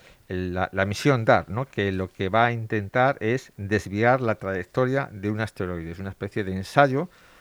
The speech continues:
pues, para prevenir este tipo de catástrofes en caso de que, de que, de que ocurra, ¿no?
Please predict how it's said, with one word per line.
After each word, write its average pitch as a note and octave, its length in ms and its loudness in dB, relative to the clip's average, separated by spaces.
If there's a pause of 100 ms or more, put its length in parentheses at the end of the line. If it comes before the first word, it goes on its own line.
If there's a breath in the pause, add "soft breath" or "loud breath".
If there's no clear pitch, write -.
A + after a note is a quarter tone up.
(180 soft breath)
pues, G#2+ 140 -4
para F#2 240 -2
prevenir F#2 360 -6
este G2+ 240 -4
tipo G#2 240 -6
de G2 160 -4
catástrofes - 680 -12
en D#2+ 100 -16
caso - 300 -12
de F2+ 160 -8
que, E2 300 -12 (540 soft breath)
de E2+ 280 -10
que, D#2+ 880 -10 (140)
de E2+ 220 -10
que F2+ 80 -6
ocurra, E2+ 420 -6
¿no? G#2 220 -12